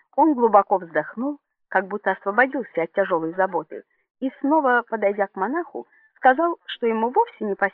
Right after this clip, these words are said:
сердцу опасности этой ночи. «Они сильные, храбрые люди», прошептал он. «К чему эта измена? Что нам за дело до карлистов и королевских?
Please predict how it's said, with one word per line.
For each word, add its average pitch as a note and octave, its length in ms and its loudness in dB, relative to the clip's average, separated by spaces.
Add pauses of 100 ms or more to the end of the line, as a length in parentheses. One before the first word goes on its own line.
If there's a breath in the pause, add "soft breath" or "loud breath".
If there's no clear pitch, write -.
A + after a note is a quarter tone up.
сердцу - 440 -10 (140)
опасности - 640 -8
этой F3 220 -8
ночи. F3 400 -12 (1080)
«Они F#3+ 300 -10 (180)
сильные, G3+ 500 -6
храбрые B3 580 2
люди», C#4 460 -6 (120)
прошептал E3+ 580 -6
он. E3+ 180 -8 (520)
«К - 100 -20
чему G#3 380 -6
эта E3+ 260 -14
измена? F3+ 420 -8 (520 soft breath)
Что - 320 -4
нам F#4+ 240 2
за F#4 120 0
дело E4+ 260 -2
до F#3 100 -4
карлистов G3 640 -6 (300)
и A#3+ 40 -10
королевских? A#3 680 -8